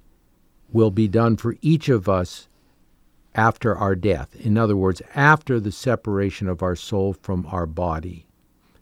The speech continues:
not necessarily in the instant of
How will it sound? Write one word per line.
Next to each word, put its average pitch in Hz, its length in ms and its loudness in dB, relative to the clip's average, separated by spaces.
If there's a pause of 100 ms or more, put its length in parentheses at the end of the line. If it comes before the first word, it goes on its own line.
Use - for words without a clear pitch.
(280)
not 107 200 0
necessarily 98 720 -2
in 87 100 -2
the 90 180 -6
instant 90 440 -4
of 85 340 -8